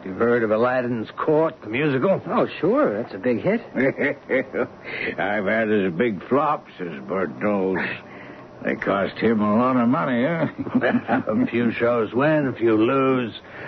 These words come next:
Speaker 1: We've done all right.
Speaker 2: Well, I can see that, Mister Wall. The Pelican has a beautiful yacht.
Speaker 1: Mm, not bad. Can sleep six. This cabin is comfortable.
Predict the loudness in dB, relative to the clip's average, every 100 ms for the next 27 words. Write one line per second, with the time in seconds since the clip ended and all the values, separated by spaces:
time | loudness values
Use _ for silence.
0 | -16 0 2 4 4 4 2 2 2 0
1 | -2 -4 -6 -8 -2 -2 0 -4 -2 2
2 | 4 2 -2 -4 -4 0 0 -2 -8 -14
3 | -6 0 2 2 -2 -4 -2 -2 -4 -2
4 | 2 2 0 2 2 2 -2 -2 2 4
5 | 4 2 0 0 0 2 2 0 -6 -16
6 | -18 -16 -18 -18 -18 -2 0 2 2 0
7 | 0 0 0 -8 -20 -20 -20 -20 -20 -20
8 | -14 -14 -2 0 2 0 -2 0 2 2
9 | 2 0